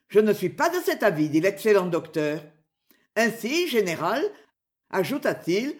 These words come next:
en se tournant du côté de Richard, qui alors restait couché les yeux fixés sur lui d'un air tout à fait inquiet. Ainsi, général, vous désireriez vous mêler dehors à la société de vos amis de la maison ?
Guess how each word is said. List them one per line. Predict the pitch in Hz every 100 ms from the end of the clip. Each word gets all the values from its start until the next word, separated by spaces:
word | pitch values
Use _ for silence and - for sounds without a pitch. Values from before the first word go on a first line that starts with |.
| - -
en | 180
se | 175
tournant | 156 285 320 277
du | 165 147
côté | 254 285
de | 185
Richard, | 143 139 - 151 214 294 - _ -
qui | 208
alors | 196 147 196 294
restait | - 196 - 165
couché | - 269 - 269
les | 180 156
yeux | 151
fixés | 147 269 - 196
sur | - 135
lui | 127 170 262 - - -
d'un | 202 175
air | 202 -
tout | - 311
à | 277
fait | 214 190
inquiet. | 147 143 - 151 214 403 - _ _ _ _ _ _ _ _ -
Ainsi, | 233 220 247 330
général, | 415 285 190 156 151 156 - _
vous | 190
désireriez | 196 294 320 302 269 247
vous | 226 170
mêler | 170 269 233
dehors | 147 190 160 214 320
à |
la | 247 170
société | 262 277 269 254 247
de | 202
vos | 156 147 202
amis | 277 262
de | 196
la | 160
maison ? | 143 131 131 208 339 440